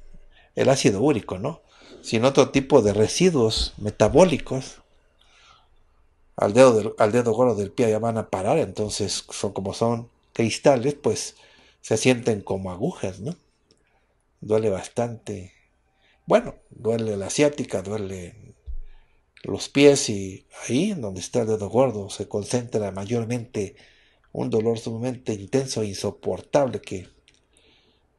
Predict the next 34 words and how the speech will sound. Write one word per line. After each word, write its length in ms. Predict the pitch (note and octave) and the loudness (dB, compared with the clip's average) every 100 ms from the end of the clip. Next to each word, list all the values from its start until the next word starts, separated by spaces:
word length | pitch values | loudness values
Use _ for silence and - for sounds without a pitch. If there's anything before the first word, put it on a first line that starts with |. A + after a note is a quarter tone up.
| - | 4
postra 300 | E3+ F3 E3+ | 4 8 6
a 20 | |
la 140 | C#3 | 6
persona, 360 | - D3 A3 D#3 | 2 -2 -2 -6
no 140 | A#2 | -8
puede 520 | A#2 A#2+ A2+ A2 G#2 - | -6 -2 0 0 -2 0
caminar, 440 | - E3 G3 G3 | 0 2 2 2
no 140 | C#3+ | 0
puede 240 | - A#2 A2+ | -2 -2 -2
ponerse 680 | - A2 B2 A#2+ A#2+ G2+ - _ _ _ _ _ _ _ _ _ _ _ _ - | -4 -4 -4 -4 -2 -4 -6 _ _ _ _ _ _ _ _ _ _ _ _ -2
los 180 | A#2 - | 0 6
calcetines, 800 | C3 B2 C3+ F#3 G3 C3+ - - | 6 6 2 2 2 -2 -8 -12
ni 200 | A#2+ A2 | -10 -4
tan 180 | A2+ | -2
siquiera, 420 | G#2 G#2+ F#3+ G3+ - | -2 2 4 4 2
¿no? 180 | C#3+ G3+ _ _ _ _ - | -8 -14 _ _ _ _ -8
Ni 80 | |
las 160 | G#2 G2+ | -4 -2
chanclas. 500 | F3 G3 - C3 - - - _ _ _ _ _ _ _ _ _ _ _ _ | -2 -2 -6 -8 -8 -10 -14 _ _ _ _ _ _ _ _ _ _ _ _
Ah, 180 | - A2 | -4 2
para 200 | B2+ B2+ | 6 8
dormir 320 | A#2+ A#2 F#3+ | 6 4 4
es 80 | G#3 | 6
todo 240 | - C#3 C3 | 6 6 4
un 80 | |
martirio, 500 | A2+ G#2+ - A#3 B2+ | 0 0 2 4 6
¿eh? 80 | F#3 | 4
Porque 480 | - A2 - G2+ F#2 - - _ _ _ _ - | 4 -2 -4 -8 -8 -14 -20 _ _ _ _ -8
el 0 | |
rozamiento 640 | G#2+ G#2+ A#2+ A2 B2+ B2 | -4 0 -2 -2 -4 -2
de 80 | A2 | -2
las 160 | G2+ - | -2 -6
cobijas, 480 | G2+ G2 C3 F3+ - | -6 -4 -4 -6 -4
pues, 480 | A#2+ G2 - - | -6 -6 -8 -18